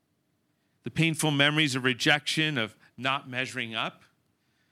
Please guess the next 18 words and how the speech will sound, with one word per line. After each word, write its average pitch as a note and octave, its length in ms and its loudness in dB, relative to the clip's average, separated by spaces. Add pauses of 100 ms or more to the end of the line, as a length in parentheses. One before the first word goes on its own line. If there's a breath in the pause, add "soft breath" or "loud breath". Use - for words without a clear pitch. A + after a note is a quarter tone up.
(320)
welled D3 260 -2
up D3 160 -2
inside B2+ 500 -2
him A2+ 180 -4
on G#2+ 160 -4
that G#2+ 220 -4
day A2 220 -2
with G#2 180 -4
their A#2 120 0
familiar A#2+ 520 -4
force. A2 640 -10 (1200)
As - 140 -6
he E3 100 2
watched D#3 360 2
others G3 360 2
prepare C#3+ 460 0
for C#3+ 180 -2
the B2+ 220 0